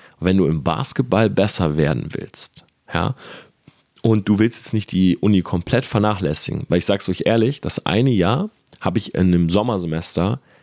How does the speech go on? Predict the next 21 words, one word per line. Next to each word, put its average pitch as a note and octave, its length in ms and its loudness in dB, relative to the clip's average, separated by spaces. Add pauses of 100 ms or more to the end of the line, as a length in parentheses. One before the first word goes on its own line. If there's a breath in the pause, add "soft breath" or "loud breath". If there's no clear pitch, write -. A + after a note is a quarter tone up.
(200 soft breath)
keinen B2+ 580 2
einzigen F2+ 540 0
Kreditpunkt - 580 -2
gemacht. - 480 -12 (540 loud breath)
Ich - 140 0
habe - 220 -2
nur A2 680 4 (180)
Basketball - 500 -4
gespielt. - 480 -10 (360)
Jeden A#2 840 2
fucking F#2+ 680 -2
Tag. - 500 -4 (440 loud breath)
All G2+ 500 2
day F#2+ 500 0 (340 loud breath)
long. E2 500 2
Ich - 160 -16
bin F#2+ 280 0
wirklich G2 340 -2
morgens F#2 400 0
Körbe G#2+ 400 2
werfen. G2+ 520 0